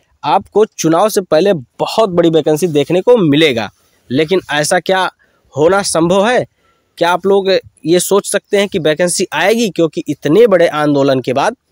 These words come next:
अभी काम नहीं बना। और आप लोगों को पता ही होगा कि बीजेपी की गवर्नमेंट जो है तीन स्टेट में और बन गई है, जो कि प्रचंड बहुमत से उनकी सरकार बनी। तो अगर जनता इतना सपोर्ट कर रही है बीजेपी को, तो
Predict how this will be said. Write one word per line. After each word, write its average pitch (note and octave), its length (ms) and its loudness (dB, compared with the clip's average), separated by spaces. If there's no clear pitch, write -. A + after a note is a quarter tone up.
अभी D#3+ 240 -2
काम F3+ 220 0
नहीं E3 260 2
बना। A#2 240 -2
और E3 220 2
आप G3+ 160 0
लोगों G3 220 2
को G#3+ 120 0
पता E3+ 280 -2
ही G#3 120 0
होगा D#3+ 280 2
कि G3+ 180 -6
बीजेपी F3 440 -2
की A#3 120 -2
गवर्नमेंट F#3 500 2
जो F3 160 0
है E3 180 0
तीन A3 220 0
स्टेट G3 320 -4
में G#3 120 0
और G3 260 4
बन F#3+ 200 2
गई D#3 200 0
है, D3+ 200 -2
जो F#3 120 -2
कि A3+ 160 -6
प्रचंड G#3 560 -2
बहुमत F3 360 0
से - 160 -4
उनकी F#3 260 -2
सरकार E3 400 -2
बनी। E3 320 0
तो G3 140 -2
अगर G#3+ 260 0
जनता D#3 380 -2
इतना B3 240 0
सपोर्ट G#3+ 440 0
कर G3+ 160 -2
रही F3 180 2
है E3+ 80 0
बीजेपी D3+ 360 -2
को, A#3 140 0
तो - 240 0